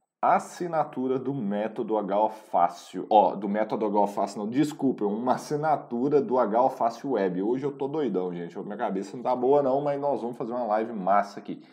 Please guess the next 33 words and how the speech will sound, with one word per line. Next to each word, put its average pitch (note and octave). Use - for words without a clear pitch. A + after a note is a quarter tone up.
Então D3+
vocês D3+
vão D#3+
ganhar D#3
a C3+
assinatura C#3+
do B2
H B2
O B2
Fácil -
Web. D3
Isso E3
é F3
um E3+
dos F3
prêmios B2+
que -
nós B2+
vamos A2+
divulgar A2
pros A#2+
primeiros A2
lugares. A2
Então, C3
papel, D3
caneta C3+
na A2
mão, B2+
vamos A#2+
começar C3
fazendo A2
o -
resumo. G#2+